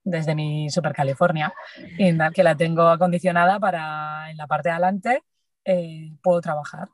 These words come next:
o le puedo dar la vuelta, instalo la mesa y trabajo ahí tranquilamente.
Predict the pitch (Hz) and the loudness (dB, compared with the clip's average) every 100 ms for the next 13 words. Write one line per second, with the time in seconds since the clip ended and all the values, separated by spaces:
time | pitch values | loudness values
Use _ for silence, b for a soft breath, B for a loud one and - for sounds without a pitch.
0 | _ - 175 160 147 165 156 156 165 175 | _ 0 2 2 2 2 4 4 6 6
1 | 196 190 233 196 170 165 170 190 208 247 | 4 4 0 0 0 0 0 0 2 2
2 | 285 196 170 156 151 151 - 147 156 151 | 2 -4 -8 -6 -6 -6 -8 -14 -12 -12
3 | 147 151 160 180 | -12 -14 -16 -20